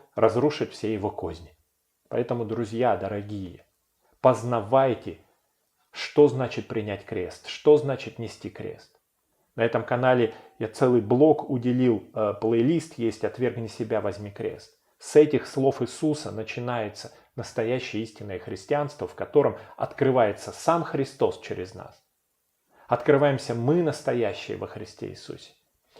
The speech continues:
И начинает реально являться сила Царства Божьего.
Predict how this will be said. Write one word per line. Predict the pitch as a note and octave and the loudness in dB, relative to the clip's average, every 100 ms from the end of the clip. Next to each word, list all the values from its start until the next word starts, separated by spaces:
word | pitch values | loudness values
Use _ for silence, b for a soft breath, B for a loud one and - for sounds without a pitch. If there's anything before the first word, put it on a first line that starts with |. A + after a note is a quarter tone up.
| b | b
И | C3 | 0
начинает | B2+ - B2+ A2+ G#2+ | 2 -2 -2 -2 2
реально | G#2+ G#2+ C3 D3+ D3+ D3+ B B | 2 4 4 4 2 -4 B B
являться | G2+ A2 G2+ A2 A#2+ A#2+ A#2 | 0 2 4 2 0 -2 -6
сила | - - A2 G2+ | -6 -6 -4 -4
Царства | - G2 - - F#2+ | -4 -6 -6 -10 -6
Божьего. | G2 F#2+ F2 F2+ | -2 -2 -4 -10